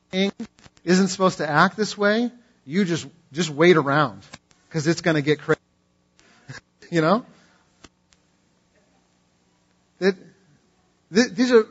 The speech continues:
are pictures of the excitement of looks, just dance before the Lord, to let your, your heart reconnect with him, to be,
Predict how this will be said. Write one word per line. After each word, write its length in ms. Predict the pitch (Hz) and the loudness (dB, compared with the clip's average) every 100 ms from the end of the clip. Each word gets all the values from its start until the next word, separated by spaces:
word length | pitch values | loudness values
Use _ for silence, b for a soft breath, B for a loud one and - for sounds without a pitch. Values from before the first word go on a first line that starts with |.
| - | 0
are 140 | 196 | 0
pictures 680 | - - - - - 226 180 | 0 -12 -18 -12 -6 -6 -4
of 100 | 165 | -4
the 80 | 170 | -4
excitement 760 | 156 - - _ _ - 160 - | -4 -14 -20 _ _ -14 -14 -14
of 120 | - _ B B - _ - | -20 _ B B -20 _ -18
looks, 420 | 180 233 - - - _ _ 143 | -4 -2 -2 -8 -20 _ _ -14
just 380 | 196 170 143 | -14 -14 -12
dance 380 | 190 208 262 254 | -4 -4 -4 -10
before 360 | - 208 240 226 | -16 -20 -10 -8
the 80 | 208 | -8
Lord, 400 | 196 247 240 165 | -10 -6 -6 -6
to 60 | |
let 240 | 160 214 269 | -8 -8 -6
your, 200 | 214 - b b | -8 -8 b b
your 120 | 190 | -4
heart 340 | 190 - 226 226 | -4 0 0 0
reconnect 680 | 190 208 269 269 - 208 247 - | -6 -6 -6 -6 -12 -14 -14 -12
with 120 | 185 180 | -14 -12
him, 180 | 165 | -12
to 80 | 147 | -12
be, 240 | 151 190 | -10 -10